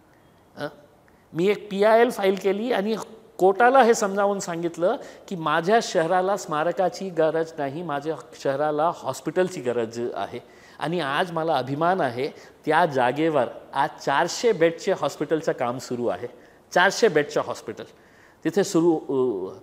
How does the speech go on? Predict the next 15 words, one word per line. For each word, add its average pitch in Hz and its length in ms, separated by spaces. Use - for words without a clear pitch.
आणि 190 260
त्याच्यानंतर 214 800
मी 185 160
थांबलं 226 340
नाही. 151 220
हां, 151 120
मी 226 360
मुख्यमंत्र्यांना 214 960
पत्र 214 460
लिहिलं, 139 280
मी 175 420
एमआयएमच्या 196 640
खासदारांनी 190 600
पत्र 202 420
लिहिलं 156 380